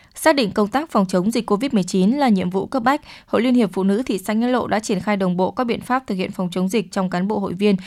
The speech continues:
và cộng đồng dân cư trên địa bàn, như đẩy mạnh phong trào năm không ba sạch, tổ chức dọn vệ sinh môi trường, khơi thông cống rãnh, phun thuốc, tiêu độc, khử trùng các khu công cộng,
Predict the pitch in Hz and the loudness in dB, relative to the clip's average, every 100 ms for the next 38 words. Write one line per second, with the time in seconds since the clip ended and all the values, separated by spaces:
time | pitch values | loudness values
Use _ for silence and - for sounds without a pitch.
0 | - - 196 190 185 190 175 196 190 202 | -12 0 0 0 -2 -2 0 -2 0 0
1 | 190 208 190 - 196 185 - - - 269 | 2 -2 -2 0 2 2 -2 -10 -2 2
2 | 226 185 190 - 220 220 190 196 - 202 | 2 2 -2 -2 -2 2 2 0 -2 -2
3 | 208 196 196 180 - - 202 190 302 - | -2 0 -2 -2 -14 -6 -4 -2 -4 -2
4 | 202 180 233 233 214 208 - 196 180 202 | -4 -4 -2 0 2 2 0 0 0 -2
5 | 196 190 220 175 185 240 277 285 202 277 | -2 -2 -2 -2 -2 -4 -4 -2 0 0
6 | 294 _ - 202 196 185 - 196 185 214 | -2 _ -4 0 2 0 -4 -6 -2 -2
7 | 190 180 - - - _ 285 302 - 247 | -2 -6 -16 -20 -20 _ -6 -4 -4 -4
8 | 226 233 220 220 | -2 -4 0 -2